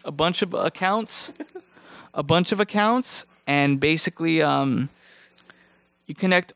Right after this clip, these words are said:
all your accounts to this and have all the games from all the different accounts. And then now you have, you know, fucking all these fucking different games,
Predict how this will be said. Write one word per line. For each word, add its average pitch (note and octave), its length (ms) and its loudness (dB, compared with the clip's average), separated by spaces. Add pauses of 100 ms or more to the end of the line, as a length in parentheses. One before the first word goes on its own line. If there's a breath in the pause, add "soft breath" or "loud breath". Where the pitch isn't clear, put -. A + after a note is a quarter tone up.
all C#3+ 180 2
your F#3 120 2
accounts G3 500 0
to G3 80 -4
this A#3 340 2
and C3 180 -2
have D3 280 0
all D3 200 2
the D#3 100 -2
games D3 220 0
from - 200 -10
all C#3+ 160 2
the C#3+ 80 -6
different C#3+ 300 -2
accounts. D3 480 -2
And D3 140 2
then C#3+ 200 0
now C#3+ 160 2
you D#3+ 180 0
have, D3+ 480 0 (460 soft breath)
you D3+ 160 -2
know, C3+ 300 0 (500 soft breath)
fucking C#3 720 0 (640)
all E3 180 2
these F3+ 180 -2
fucking F#3+ 300 -2
different E3+ 320 0
games, F3+ 640 2